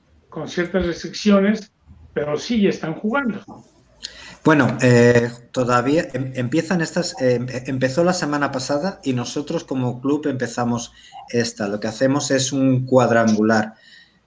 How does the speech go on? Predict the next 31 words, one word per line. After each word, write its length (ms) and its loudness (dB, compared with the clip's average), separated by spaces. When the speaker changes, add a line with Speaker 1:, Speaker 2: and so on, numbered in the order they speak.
Speaker 2:
Campo 380 2
grande, 520 4
jugamos 440 -4
cinco 260 -4
para 160 0
cinco, 540 0
aquí 260 -4
el 140 -4
Tochito, 560 -2
y 680 2
van 380 0
a 80 -4
venir 360 0
tres 240 -6
equipos 340 -10
más, 300 -4
aparte 360 -6
del 120 -4
nuestro, 340 -2
y 80 2
vamos 320 -2
a 60 -6
jugar 500 -6
dos 180 0
partidos. 720 -6
Y 560 6
cada 260 2
equipo 440 -2
trae 200 0
su 140 -2
responsable, 1000 2